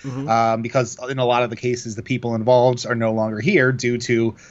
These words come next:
Speaker 2: the other bad, uh, rap pro wrestling gets is the, uh, the, the high mortality rate.
Speaker 1: Right.
Speaker 2: So if there's the, there's this, this, this culture,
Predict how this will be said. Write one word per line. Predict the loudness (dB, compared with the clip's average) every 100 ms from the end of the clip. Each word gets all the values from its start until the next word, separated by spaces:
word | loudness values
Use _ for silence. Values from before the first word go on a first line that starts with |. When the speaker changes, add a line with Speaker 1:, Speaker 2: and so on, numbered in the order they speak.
| -16 -2
Speaker 2:
the | 2
other | 4 4
bad, | 4 2 0 -4
uh, | -2 0 0
rap | 0 0 -2
pro | -4 -2
wrestling | -4 -6 -8
gets | -6 -8 -8
is | -8 -8 -8
the, | -6 -6 -4
uh, | -4 -4
the, | -4 -4
the | -2
high | 0 2
mortality | 2 -2 -2 0 -2
rate. | -4 -10 -14 -14 -8
Speaker 1:
Right. | -8 -8 -18 -16
Speaker 2:
So | -4 4 6 6 4 0 -8 -16 -18 -20 -20 -20 -20 -20 -6
if | -4 0
there's | -2 -2
the, | -2
there's | -2 0 -2 -2
this, | -6 -6 -8 -8
this, | -6 -6 -6 -8
this | -8 -8
culture, | -4 0 0 0 -4 -6